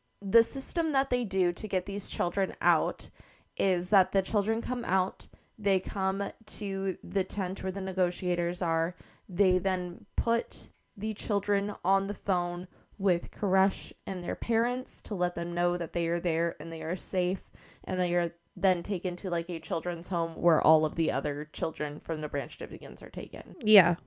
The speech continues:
Speaker 1: Understandably, it was really hard for these parents to allow their children to go out because Koresh had taught them for so long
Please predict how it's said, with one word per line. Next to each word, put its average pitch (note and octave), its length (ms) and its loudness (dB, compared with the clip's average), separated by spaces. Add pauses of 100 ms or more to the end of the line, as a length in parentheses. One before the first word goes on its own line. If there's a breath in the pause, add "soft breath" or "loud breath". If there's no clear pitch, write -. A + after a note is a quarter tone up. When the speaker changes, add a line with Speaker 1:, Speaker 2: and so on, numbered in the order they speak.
Speaker 1:
Understandably, G3 960 -2
it F3+ 100 0
was F3 200 -2
really E3+ 320 -2
hard E3 400 2
for - 160 -6
these F3+ 240 -6
parents E3 580 -4
to F3 220 -4
allow D#3 440 0
their D#3+ 180 0
children E3 500 -6
to - 140 -10
go D3+ 360 0
out F#3+ 640 -2 (760)
because G#3+ 400 0
Koresh G#3+ 380 2
had A#3 120 -4
taught F3+ 260 0
them G3 160 2
for F#3+ 160 -4
so F#3 200 2
long E3+ 360 0